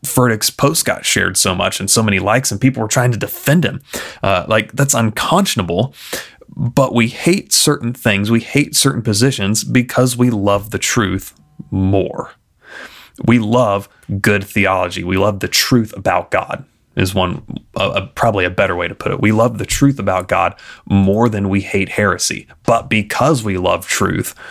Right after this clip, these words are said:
that means we hate heresy. And so we do need to fight against those things, but we have to do it with joy. If we don't do it with joy, we're wasting our time.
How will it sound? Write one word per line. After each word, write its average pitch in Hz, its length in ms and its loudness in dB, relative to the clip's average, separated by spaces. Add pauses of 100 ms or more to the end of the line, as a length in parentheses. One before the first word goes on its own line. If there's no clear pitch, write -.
(220)
that 101 340 0
means 95 300 0
we 92 180 0 (300)
hate - 400 -4 (340)
heresy. 107 460 0 (260)
And 107 140 2
so 104 180 0
we 104 140 0
do 110 240 2
need 107 180 -2
to 104 80 -10
fight 127 400 -2
against 95 340 -2
those 92 220 0
things, 95 220 0
but 101 160 0
we 98 120 -2
have - 500 -4
to 113 60 0
do 104 200 2
it - 80 -4
with 95 160 -4
joy. 87 280 0 (300)
If - 160 -2
we 98 80 2
don't 104 320 0
do 160 140 4
it - 60 -2
with 147 180 0
joy, 101 240 2
we're 101 100 2
wasting 95 420 0
our 90 120 2
time. - 320 -6